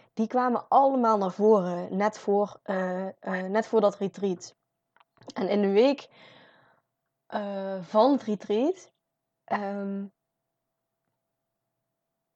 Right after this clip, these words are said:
ja, toen, toen zat ik ook in de herfst van mijn cyclus, dus dan kom ik sowieso altijd makkelijker bij mijn emoties en is het ook wat meer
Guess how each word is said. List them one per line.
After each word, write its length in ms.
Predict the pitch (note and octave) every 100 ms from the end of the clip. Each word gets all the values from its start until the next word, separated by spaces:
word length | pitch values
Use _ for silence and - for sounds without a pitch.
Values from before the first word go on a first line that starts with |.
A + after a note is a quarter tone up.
| _ _ _ _ -
ja, 260 | G3+ F#3+
toen, 340 | - G#3+ G3+ - -
toen 240 | G#3+ G#3+
zat 160 | G#3+ G#3+
ik 100 | -
ook 140 | -
in 80 | G#3
de 60 | F#3
herfst 400 | F3 A3 B3 -
van 120 | F#3+
mijn 120 | F#3
cyclus, 340 | - B3+ B3+
dus 160 | A3 G3
dan 160 | F#3+ F#3+
kom 160 | G3+
ik 80 | F#3+
sowieso 320 | - F#3 G3+
altijd 280 | G3 G3 G3
makkelijker 520 | F#3 G#3 - G3+ G3
bij 180 | F3+ F#3+
mijn 120 | G#3+
emoties 460 | F3+ F#3+ A3 G#3+ F#3+
en 160 | F3
is 120 | F3 F#3+
het 140 | -
ook 140 | F3+
wat 120 | - -
meer 260 | F#3+ G3